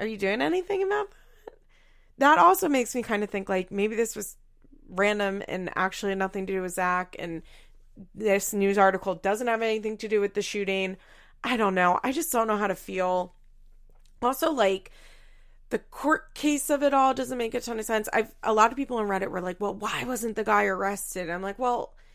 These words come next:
if they went to court, they're in court in this episode, then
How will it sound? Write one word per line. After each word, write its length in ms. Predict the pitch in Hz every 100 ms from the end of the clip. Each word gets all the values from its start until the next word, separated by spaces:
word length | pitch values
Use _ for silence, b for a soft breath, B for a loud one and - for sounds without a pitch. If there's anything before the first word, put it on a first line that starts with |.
| - - -
if 140 | - -
they 100 | 247
went 220 | 320 339
to 100 | 202
court, 640 | - - - 190 208 175 -
they're 200 | 196 -
in 200 | - 277
court 380 | 269 - 233 -
in 100 | 175
this 140 | 185 190
episode, 640 | 190 190 - 104 117 -
then 360 | 185 175 165